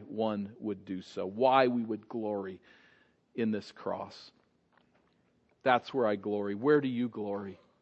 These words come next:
What is really at the heart and the center of who you are? Is Jesus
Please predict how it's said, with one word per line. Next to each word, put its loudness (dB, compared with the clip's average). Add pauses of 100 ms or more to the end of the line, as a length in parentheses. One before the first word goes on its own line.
(1800)
What 6
is 2
really 6
at -2
the 0
heart 4
and 0
the -6
center -4
of -6
who -6
you -4
are? -8 (2250)
Is 6
Jesus 2